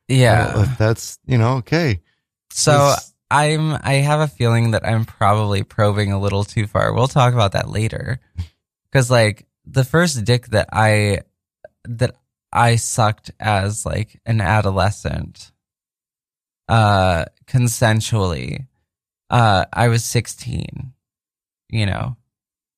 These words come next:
Speaker 1: Uh, and it was, it, it was a very queer time. I, I started my life,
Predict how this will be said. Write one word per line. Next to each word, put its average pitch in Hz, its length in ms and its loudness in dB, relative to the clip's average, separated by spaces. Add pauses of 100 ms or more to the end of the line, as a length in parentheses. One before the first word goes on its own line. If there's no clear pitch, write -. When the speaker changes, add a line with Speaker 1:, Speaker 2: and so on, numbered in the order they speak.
(1000)
Speaker 1:
Uh, 110 400 4
and 120 200 0
it 107 100 0
was, 113 520 0
it, 117 380 -2
it 123 120 0
was 123 160 0
a 127 40 0
very 117 320 0
queer 104 380 0
time. - 640 -4 (840)
I, 110 300 2
I 120 40 4
started 120 400 2
my 113 160 2
life, 101 300 0